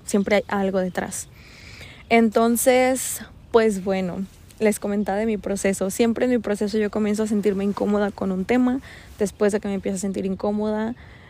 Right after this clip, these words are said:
hay veces que no tengo tan trabajado ese tema y que me cuesta mucho identificarlo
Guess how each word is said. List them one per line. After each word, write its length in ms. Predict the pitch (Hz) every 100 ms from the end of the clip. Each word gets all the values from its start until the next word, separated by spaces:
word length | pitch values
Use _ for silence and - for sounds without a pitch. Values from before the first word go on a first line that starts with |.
| - - - - - - -
hay 200 | 233 226
veces 440 | 220 - 247 -
que 260 | - 214 202
no 180 | 208 196
tengo 280 | 196 196
tan 180 | 196 202
trabajado 420 | 190 180 185 196
ese 180 | 185 196
tema 300 | 185 190 196 -
y 100 | 208
que 100 | 190
me 100 | 185
cuesta 280 | 170 -
mucho 320 | 190 190 - 190
identificarlo 800 | 185 190 190 190 185 202 233